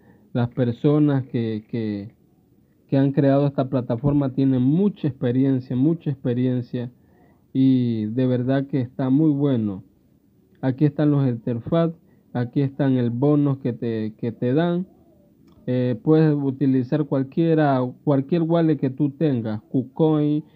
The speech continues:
Binance, Trust Wallet, Coinbase, lo que tú desees, ¿sí?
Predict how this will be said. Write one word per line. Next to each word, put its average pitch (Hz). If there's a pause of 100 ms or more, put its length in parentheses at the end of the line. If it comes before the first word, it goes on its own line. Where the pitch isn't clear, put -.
(160)
Binance, 139 (100)
Trust 113
Wallet, 143
Coinbase, 131
lo 120
que 120
tú 151
desees, 110 (680)
¿sí? 147